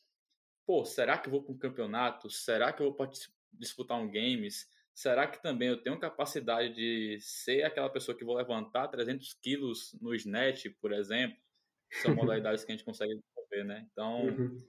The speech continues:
Speaker 1: como é que ela consegue se organizar nessas decisões?
Speaker 2: Bom,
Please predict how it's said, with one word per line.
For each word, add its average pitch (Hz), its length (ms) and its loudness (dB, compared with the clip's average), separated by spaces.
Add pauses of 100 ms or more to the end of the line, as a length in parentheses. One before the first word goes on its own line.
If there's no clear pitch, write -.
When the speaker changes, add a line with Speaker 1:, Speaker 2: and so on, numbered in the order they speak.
(240)
Speaker 1:
como 139 180 -2
é 175 80 4
que - 80 -4
ela 226 120 0
consegue 180 320 -8
se - 100 -2
organizar 180 460 2
nessas 160 240 -6
decisões? 117 760 -4 (680)
Speaker 2:
Bom, 113 400 4